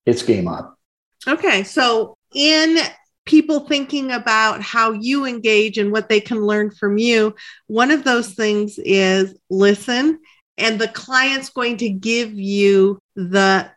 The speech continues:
Speaker 2: the very sales material that you need to be able to connect with people, because you've got clients that you can learn from and similar people out there who would gain from that information. Is that basically what you're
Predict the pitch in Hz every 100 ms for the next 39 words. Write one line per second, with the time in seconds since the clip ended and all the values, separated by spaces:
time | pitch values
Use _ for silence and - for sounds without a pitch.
0 | _ - 208 214 269 269 262 240 - 247
1 | 262 277 269 254 - 233 220 214 214 202
2 | 208 208 233 247 247 226 214 208 202 202
3 | 208 202 214 220 320 - 202 202 208 202
4 | 202 220 214 220 208 202 - - _ 233
5 | 208 - 240 262 262 - _ _ - 254
6 | 233 226 233 - - 196 214 - 214 214
7 | - 202 202 254 294 269 - 196 196 214
8 | - - 196 196 196 196 - - 320 320
9 | 247 214 202 - 220 208 202 - 202 202
10 | - 196 185 196 202 226 196 196 190 202
11 | 202 196 190 190 180 180 175 185 175 170
12 | - 160 180 220 208 240 247 269 262 254
13 | 233 226 226 226 226